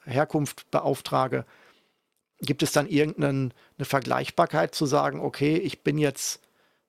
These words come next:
äh, ich kann sein, sicher sein, dass ich so und so sicher bin“, oder ist das alles total willkürlich, was diese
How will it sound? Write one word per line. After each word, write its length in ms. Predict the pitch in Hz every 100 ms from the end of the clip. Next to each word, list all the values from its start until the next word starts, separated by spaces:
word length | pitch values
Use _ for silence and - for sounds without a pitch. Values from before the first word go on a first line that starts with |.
| -
äh, 120 | 143 170
ich 140 | 180 -
kann 200 | 151 147
sein, 420 | 139 147 160 180
sicher 320 | 135 147 165
sein, 180 | 156 156
dass 120 | 151
ich 120 | 151
so 100 | 156
und 120 | 151 151
so 100 | 135
sicher 300 | 151 147 135
bin“, 280 | 135 180
oder 180 | 240 175
ist 140 | 151 165
das 120 | -
alles 220 | 156 151
total 360 | - 131 143 135
willkürlich, 560 | 139 - 139 131 - -
was 260 | 135 -
diese 460 | 139 123 135 131